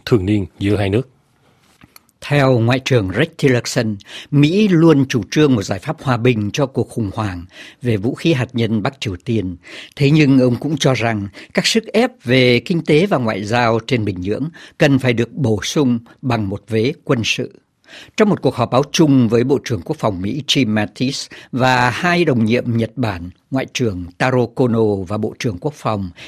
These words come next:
Speaker 2: Itsunori Onodera, ông Tillerson khẳng định, "Chúng tôi đã nói rất rõ về chính sách cũng như quan điểm của Hoa Kỳ đối với Bắc Triều Tiên.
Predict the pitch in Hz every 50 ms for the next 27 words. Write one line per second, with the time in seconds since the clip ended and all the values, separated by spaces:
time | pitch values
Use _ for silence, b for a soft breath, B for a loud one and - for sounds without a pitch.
0 | B B B 190 190 - - - 147 135 123 127 127 117 107 120 117 110 110 110
1 | - 123 113 107 113 110 104 110 107 104 104 101 98 95 92 - B B B B
2 | B B B 139 127 117 113 104 - 156 139 127 123 113 - - - 127 107 110
3 | - - - 107 98 101 117 113 110 - - _ _ b b b b b b -
4 | 156 147 135 165 143 127 113 104 113 120 117 113 120 131 156 165 165 - - 135
5 | 139 139 - - - - 127 110 - - 135 160 196 - - 233 254 - - -
6 | 175 190 175 165 165 165 156 165 151 131 117 104 101 - 98 - - 185 170 170
7 | - 143 131 117 117 107 107 117 113 113 120 131 180 170 160 196 - - - 113
8 | 95 - - 120 117 104 101